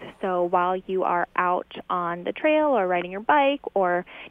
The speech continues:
doing whatever, you can overlay how fast, how far, how awesome your adventure was with the G metrics. You can overlay that data right onto the video.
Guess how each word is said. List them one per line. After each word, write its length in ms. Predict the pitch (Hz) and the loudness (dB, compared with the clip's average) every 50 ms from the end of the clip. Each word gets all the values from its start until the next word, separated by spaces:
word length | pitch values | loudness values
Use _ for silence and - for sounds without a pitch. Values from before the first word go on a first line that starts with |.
| _ | _
doing 280 | - 226 226 220 220 214 | 2 2 4 4 4 4
whatever, 420 | 214 208 208 208 202 190 190 180 | 4 4 6 4 4 4 2 2
you 180 | 180 - 185 190 | 2 0 -2 -4
can 180 | - - 190 - - | -6 -6 -6 -2 0
overlay 560 | 202 208 202 202 196 190 185 175 170 165 170 | 2 2 4 4 4 4 4 4 2 2 0
how 240 | 170 - 175 170 170 - - | 0 -2 -2 -2 -2 -2 0
fast, 320 | 208 190 170 160 165 - - | 0 2 2 2 0 -2 -4
how 220 | - - - 165 - - - | -2 0 0 0 -2 -2 0
far, 520 | 202 190 185 175 170 160 160 156 - - - | 2 4 4 4 4 4 4 2 2 0 -4
how 640 | - - - - 180 175 170 165 165 160 165 - - _ - | -6 -6 -4 -2 0 0 2 2 2 2 2 0 -2 _ 2
awesome 640 | 185 180 185 185 - - 208 180 165 156 156 170 170 170 | 4 4 4 2 0 -2 0 0 2 2 0 0 -4 -8
your 280 | - 180 180 175 160 165 165 - - _ _ _ _ _ _ _ _ _ _ - | -6 -4 0 0 0 0 -2 -6 -20 _ _ _ _ _ _ _ _ _ _ 2
adventure 680 | 180 185 180 175 170 180 180 185 185 - - 175 160 | 2 2 2 0 2 2 2 2 2 0 0 0 2
was 420 | 160 160 190 185 160 156 156 165 165 - - | 4 6 6 6 6 6 4 2 -2 -2 0
with 140 | - 180 170 - | 0 0 0 0
the 80 | - 175 | -2 -4
G 200 | 165 - 180 160 | -4 -4 -4 -4
metrics. 500 | 156 156 - - - - - - - - - | -2 -4 -4 -4 -6 -6 -6 -6 -6 -8 -8
You 100 | 175 165 | -8 -8
can 140 | - - - | -8 -6 -2
overlay 420 | - 190 180 190 185 175 170 170 170 | 0 0 2 2 2 4 4 4 4
that 240 | 165 160 - - - | 4 4 2 2 0
data 300 | 175 160 156 147 151 147 | 0 2 2 2 2 2
right 180 | - 143 147 - | 2 0 0 0
onto 260 | 90 92 - - - | 0 -2 -4 -6 -10
the 80 | - | -8
video. 480 | - - - - - - 67 87 - 202 | -6 -4 -4 -4 -2 -2 0 0 -2 -4